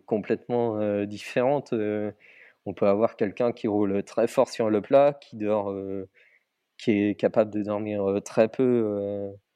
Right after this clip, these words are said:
on va dire, euh, s-, ouais, sur des, des terrains plats comme ça,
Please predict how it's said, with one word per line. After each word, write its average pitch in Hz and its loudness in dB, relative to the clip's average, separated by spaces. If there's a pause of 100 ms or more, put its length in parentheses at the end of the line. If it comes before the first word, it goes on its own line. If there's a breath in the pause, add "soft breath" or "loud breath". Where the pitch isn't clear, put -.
(640)
on 98 -8
va 101 4
dire, 101 0
euh, 101 2
s-, - -8 (100)
ouais, 117 4
sur - -8
des, 98 -2
des 101 -4
terrains 98 2
plats 120 4
comme 104 -6
ça, 160 -2